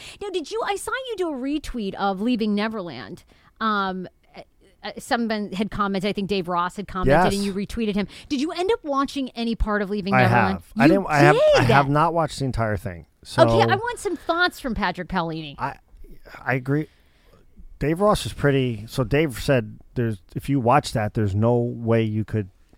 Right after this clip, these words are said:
Speaker 2: even f-, stomach Michael Jackson. So, uh, listen, I thought Michael Jackson was guilty before this.
Speaker 1: You did?
Speaker 2: Oh,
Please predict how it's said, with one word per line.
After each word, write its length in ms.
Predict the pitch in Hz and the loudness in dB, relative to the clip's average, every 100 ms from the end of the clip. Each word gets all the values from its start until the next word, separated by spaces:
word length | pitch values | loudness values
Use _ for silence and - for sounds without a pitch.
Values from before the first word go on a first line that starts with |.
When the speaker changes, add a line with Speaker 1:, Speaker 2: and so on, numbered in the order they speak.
| - | -6
Speaker 2:
even 500 | 117 107 107 101 95 _ _ _ _ - | -4 -2 -2 -4 -8 _ _ _ _ -20
f-, 100 | - _ _ - | -20 _ _ -18
stomach 460 | - 120 131 95 | -6 -4 -4 -4
Michael 300 | 117 107 101 | -4 -4 -4
Jackson. 560 | 90 110 131 - 71 73 _ _ | -4 -6 -6 -12 -18 -20 _ _
So, 720 | - - 107 107 104 104 101 - - | -14 -8 -4 -4 -4 -6 -8 -14 -16
uh, 340 | 101 101 90 - _ - - | -14 -14 -16 -20 _ -20 -2
listen, 200 | 185 131 | -2 0
I 80 | 120 | -4
thought 200 | - 139 | -4 -4
Michael 240 | 113 110 | -4 -6
Jackson 280 | 101 107 - | -6 -6 -6
was 120 | 107 | -8
guilty 540 | - 113 - 120 117 107 _ _ _ _ - | -6 -8 -8 -8 -10 -14 _ _ _ _ -10
before 320 | 117 - 190 | -8 -2 -4
this. 300 | 117 - - | -4 -12 -6
Speaker 1:
You 120 | 202 | -2
did? 300 | 190 170 160 - | 0 0 -4 -2
Speaker 2:
Oh, 320 | 180 127 107 | -2 0 -4